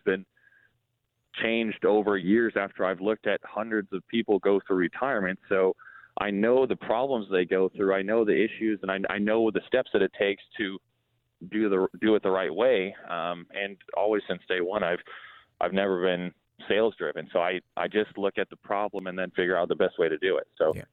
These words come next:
Speaker 1: um, that's really the, the best way to add the most value.
Speaker 2: Yeah. And, and, and again, uh, people may not know this, but you're on a salary. You don't get,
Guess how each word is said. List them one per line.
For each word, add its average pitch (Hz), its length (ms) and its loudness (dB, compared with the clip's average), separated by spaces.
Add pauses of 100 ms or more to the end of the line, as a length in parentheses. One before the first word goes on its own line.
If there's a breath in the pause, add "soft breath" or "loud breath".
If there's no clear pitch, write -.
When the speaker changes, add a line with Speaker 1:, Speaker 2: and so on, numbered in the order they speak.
(160)
Speaker 1:
um, 80 320 -2 (360)
that's 107 220 -2
really 107 220 4
the, 92 220 2 (180)
the 87 80 -14
best 95 240 -8
way 87 100 -6
to 85 80 -6
add 85 220 -6
the - 120 -14
most 80 220 -10
value. 73 300 -6 (260)
Speaker 2:
Yeah. 98 160 -4
And, 98 160 -8 (240 soft breath)
and, 117 160 -4
and 120 80 -8
again, 113 320 -6 (140)
uh, 85 80 -8
people 110 240 -6
may 98 160 -6
not 80 180 -10
know 131 180 -2
this, 95 200 -4
but 90 180 -10
you're 92 80 -6
on 87 120 -6
a 69 60 -10
salary. 110 500 0
You 98 200 -8
don't 82 100 -8
get, 82 120 -12